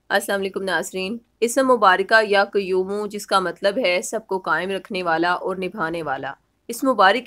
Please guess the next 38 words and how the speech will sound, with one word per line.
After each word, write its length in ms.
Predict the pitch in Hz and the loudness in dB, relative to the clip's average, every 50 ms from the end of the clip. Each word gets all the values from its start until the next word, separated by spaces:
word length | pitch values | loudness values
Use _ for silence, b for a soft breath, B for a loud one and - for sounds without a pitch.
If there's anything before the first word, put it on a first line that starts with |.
| - - | -8 -10
इसम 260 | 233 233 - 226 220 | -10 -8 -8 -8 -2
के 140 | 214 233 220 220 - | 2 2 2 4 2
एक 160 | 190 185 - | 0 -6 -4
सौ 140 | - 226 220 | -2 -4 -4
छप्पन 380 | 220 - - - - 190 196 196 - 175 | -4 -6 -10 -6 -4 -4 -4 -2 0 -2
आदात 380 | 170 165 170 160 170 185 - 247 | 0 2 4 2 2 2 0 -4
हैं। 180 | 190 180 185 190 - _ _ _ _ - | -6 -6 -6 -8 -12 _ _ _ _ -2
अल्लाह 240 | - 202 220 240 254 | 0 2 4 4 6
पाक 260 | 247 226 214 220 226 - | 6 6 6 6 4 0
की 100 | 233 233 - - | -6 -6 -4 -6
इस 200 | 233 - - 202 | -8 -8 -10 -8
सिफत 260 | - 240 240 - - | -6 -6 -6 -6 -2
के 140 | - 233 220 196 | 0 0 2 4
बारे 300 | 208 175 170 165 185 190 | 4 2 2 2 0 -2
में 160 | 196 202 185 | -2 -2 -4
एक 200 | 185 202 196 190 | -4 -2 2 2
आलम 300 | 170 165 165 170 185 202 185 | 2 4 2 0 -2 -6 -6
दीन 220 | 180 175 175 180 | -6 -8 -10 -6
का 140 | - - 196 190 | -4 -2 -2 -2
कौल 280 | - 165 165 170 208 240 | 0 0 0 0 0 -2
है 200 | 233 175 165 151 - _ _ _ _ - | -4 -4 -6 -6 -8 _ _ _ _ -4
कि 100 | 240 233 196 | -2 2 4
या 140 | 214 208 233 | 6 6 6
कय्यूमू 480 | 233 262 247 208 214 202 196 202 202 214 220 196 | 4 2 -2 0 0 0 0 2 0 -2 0 4
वो 180 | 196 226 233 240 | 4 4 4 4
ज़ात 360 | - 175 165 180 196 - 262 | 4 2 4 4 2 2 0
है 160 | 226 208 208 | -2 -2 -2
जो 140 | 202 208 196 196 | -2 -4 -6 -6
तमाम 340 | - 190 180 180 196 214 - - | -6 -4 -2 -2 -2 -2 -4 -6
अमूर 280 | 190 185 180 190 196 - | -6 -4 -2 -2 -2 -2
अंजाम 400 | 175 180 180 180 165 165 175 175 | -4 -6 -2 0 0 0 0 0
देती 320 | 190 180 180 - 185 240 | 0 0 0 -2 -4 -2
है 160 | 214 170 170 - _ _ _ - | -2 -2 -2 -4 _ _ _ 4
और 160 | 214 240 240 202 | 6 6 6 6
उनका 280 | 208 214 185 214 208 208 | 4 0 2 2 2 2
इदराक 320 | 190 - 175 156 160 160 | 2 2 2 2 2 0
करती 320 | - 165 151 - - 156 160 | -4 -10 -8 -8 -6 -6 -6
है। 140 | 156 151 | -6 -8